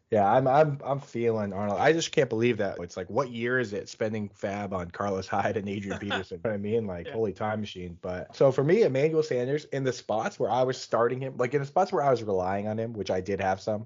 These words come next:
Speaker 1: there were some where it was like, "I have better options," right? But there were some spots where I was relying on him. I'm not going away from him. He had over a hundred. He was the only player this week that had over a hundred unrealized air yards. That means passes thrown to him in the air,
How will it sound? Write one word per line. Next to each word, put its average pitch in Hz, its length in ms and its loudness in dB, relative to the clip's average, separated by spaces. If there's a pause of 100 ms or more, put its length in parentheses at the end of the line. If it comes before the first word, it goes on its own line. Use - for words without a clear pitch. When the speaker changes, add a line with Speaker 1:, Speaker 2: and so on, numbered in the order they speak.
Speaker 1:
there 127 100 6
were 127 60 4
some 156 260 6
where 127 140 6
it 104 80 4
was 98 100 -8
like, 98 160 -4
"I 92 60 0
have 95 140 -2
better 87 200 -4
options," - 380 -10
right? 64 160 -8 (300)
But 104 180 2
there 117 120 6
were 135 40 2
some 151 180 2
spots 156 220 0
where 131 100 2
I 117 40 2
was 101 100 -4
relying 98 340 0
on 123 120 -6
him. 123 120 -10 (140)
I'm 135 140 -2
not 233 180 -6
going 120 240 0
away 104 200 0
from 67 200 -12
him. 62 140 -14 (220)
He 165 180 0
had 175 300 6
over 131 440 4
a 101 60 -8
hundred. 156 520 -2
He 165 120 2
was 165 100 4
the 151 60 0
only 202 240 6
player 156 200 6
this 120 160 -2
week 110 140 -2
that 104 140 4
had 101 240 4
over 117 260 2
a 110 60 4
hundred 139 360 0 (120)
unrealized 113 800 0
air 107 180 -2
yards. 73 300 -6
That 117 160 0
means 123 160 -4
passes 127 480 -4
thrown 120 320 2
to 113 160 -10
him 95 240 -4 (100)
in 123 160 0
the 135 180 -2
air, 101 380 4